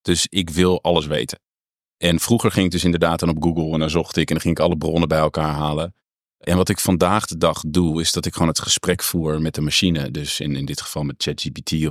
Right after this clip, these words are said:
En dan vraag ik eigenlijk altijd van, "Leg het aan mij uit, alsof ik tien jaar oud ben." En dan krijg ik dus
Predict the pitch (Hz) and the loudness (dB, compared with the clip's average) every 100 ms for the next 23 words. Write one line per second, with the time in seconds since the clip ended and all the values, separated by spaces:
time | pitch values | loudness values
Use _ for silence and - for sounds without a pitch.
0 | - - 98 92 - 104 117 - 104 - | -2 0 2 2 2 2 2 2 0 0
1 | 90 - 95 87 85 82 - 80 80 - | 0 0 0 0 0 0 2 2 0 0
2 | 82 78 78 85 87 - 82 82 76 62 | 0 0 0 0 0 -2 0 0 -2 -2
3 | 82 - - - _ _ - 90 87 80 | -4 -4 -6 -12 _ _ -2 0 2 0
4 | 85 - - 87 82 76 78 80 73 64 | 0 -2 -2 0 2 0 0 -2 -2 -6
5 | - _ _ _ _ _ - 85 85 82 | -8 _ _ _ _ _ -4 0 2 2
6 | - 95 101 101 - 85 80 - | 0 0 0 -2 -2 0 0 -2